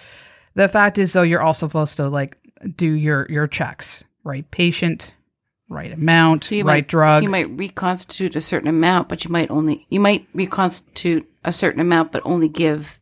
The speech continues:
Speaker 2: then a smaller portion of that?
Speaker 1: Well, you can, you may give the entire portion. Depends on what the order is for.
Speaker 2: Okay.
Speaker 1: The, the re-, you reconstitute the drug and it may equal to a hundred milligrams, say.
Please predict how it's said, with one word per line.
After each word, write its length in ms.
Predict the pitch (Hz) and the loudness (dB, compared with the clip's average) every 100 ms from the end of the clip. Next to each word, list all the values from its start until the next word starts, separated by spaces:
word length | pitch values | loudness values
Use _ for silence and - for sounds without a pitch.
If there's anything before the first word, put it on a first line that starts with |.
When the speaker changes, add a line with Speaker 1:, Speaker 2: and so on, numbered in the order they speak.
| - | -2
Speaker 2:
then 640 | 151 156 185 190 180 160 _ _ _ _ _ - | 2 4 4 2 0 -4 _ _ _ _ _ -12
a 40 | |
smaller 300 | 151 185 165 | -6 -2 -2
portion 420 | 160 185 190 - 233 | -2 -4 -4 -6 -12
of 100 | 247 | -12
that? 260 | 262 311 _ _ - | -12 -12 _ _ -4
Speaker 1:
Well, 100 | 190 | 0
you 120 | 190 | 0
can, 140 | 220 - | -2 -2
you 240 | 185 196 | 0 2
may 140 | 208 | 2
give 180 | 165 196 | 2 0
the 120 | 170 175 | 2 2
entire 300 | 170 180 247 | 2 -2 -4
portion. 340 | 156 139 139 | -8 -8 -6
Depends 320 | 143 160 156 | -4 -2 -2
on 60 | 156 | -2
what 120 | 151 | -2
the 100 | 147 | -2
order 280 | 151 160 135 | -2 -2 -6
is 100 | 139 | -10
for. 280 | - 151 _ | -16 -20 _
Speaker 2:
Okay. 240 | 165 - 160 - - - _ - | -18 -18 -20 -20 -20 -20 _ 2
Speaker 1:
The, 160 | 196 | 2
the 140 | 175 185 | 4 2
re-, 380 | 208 220 175 170 | 0 0 -4 -2
you 140 | 185 185 | 0 0
reconstitute 580 | 214 - 214 202 208 | 0 0 -2 -2 -8
the 60 | 160 | -4
drug 300 | 156 175 165 | 2 2 4
and 60 | 156 | 2
it 60 | |
may 240 | 165 170 170 | 2 2 0
equal 320 | 202 156 170 | -4 -2 -6
to 420 | - 175 165 151 - | -4 -2 -2 -2 -4
a 80 | 165 | -8
hundred 360 | - 190 185 165 | 0 2 4 4
milligrams, 640 | 170 170 160 131 127 - | 4 2 0 -2 -2 -10
say. 380 | - 135 117 | -10 -10 -10